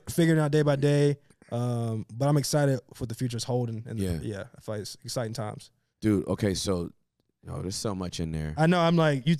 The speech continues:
Speaker 2: you take it wherever you wanna take it.
Speaker 1: Yeah,
Speaker 2: We're gonna, we're gonna
Speaker 1: no,
Speaker 2: trust.
Speaker 1: well, well, well. What I'm, what I'm vibing off of right now is, um,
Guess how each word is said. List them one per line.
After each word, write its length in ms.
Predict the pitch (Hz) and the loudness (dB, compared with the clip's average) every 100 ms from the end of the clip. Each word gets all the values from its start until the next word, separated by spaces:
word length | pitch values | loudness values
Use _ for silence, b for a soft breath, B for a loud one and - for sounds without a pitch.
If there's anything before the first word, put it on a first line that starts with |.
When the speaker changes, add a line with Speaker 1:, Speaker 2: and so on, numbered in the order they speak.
| - | 0
Speaker 2:
you 120 | 185 | 0
take 220 | 202 185 | 2 2
it 20 | |
wherever 180 | 165 151 | 4 4
you 60 | 143 | 4
wanna 140 | 131 | 2
take 180 | 131 120 | 0 0
it. 40 | |
Speaker 1:
Yeah, 80 | 113 | 2
Speaker 2:
We're 60 | 120 | 2
gonna, 120 | 110 | 2
we're 60 | 135 | 0
gonna 120 | 135 | -2
Speaker 1:
no, 60 | 120 | -2
Speaker 2:
trust. 360 | 123 98 - - | -4 -4 -10 -2
Speaker 1:
well, 300 | 123 120 - | 2 2 2
well, 340 | 113 110 98 55 | 2 2 0 -2
well. 280 | 107 104 | -4 -2
What 120 | 95 104 | -2 -4
I'm, 200 | 101 92 | -6 -8
what 160 | 92 | -8
I'm 140 | 101 95 | -8 -4
vibing 320 | 117 123 113 | -2 0 -2
off 180 | 104 95 | -4 -4
of 120 | 87 | -4
right 220 | 90 87 | -4 -4
now 300 | 92 98 92 | -4 -2 -4
is, 540 | 87 82 80 78 - - _ _ _ _ - | -4 -6 -8 -10 -14 -16 _ _ _ _ -10
um, 600 | 90 85 82 78 78 | -8 -6 -8 -10 -14